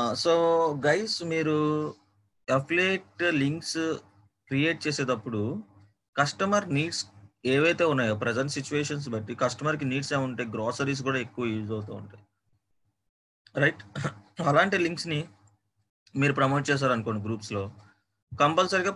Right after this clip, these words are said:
purchase చేసే వాళ్ళు చాలా మంది ఉంటారు. So కమిషన్ మీకు వస్తుంది అప్పుడు.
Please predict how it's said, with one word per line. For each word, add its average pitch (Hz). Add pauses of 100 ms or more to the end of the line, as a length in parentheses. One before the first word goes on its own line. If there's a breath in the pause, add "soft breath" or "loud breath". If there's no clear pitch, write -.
purchase 165
చేసే 160
వాళ్ళు 151
చాలా 131
మంది 120
ఉంటారు. 101 (600)
So 143
కమిషన్ 135 (140)
మీకు 147 (160)
వస్తుంది 104
అప్పుడు. -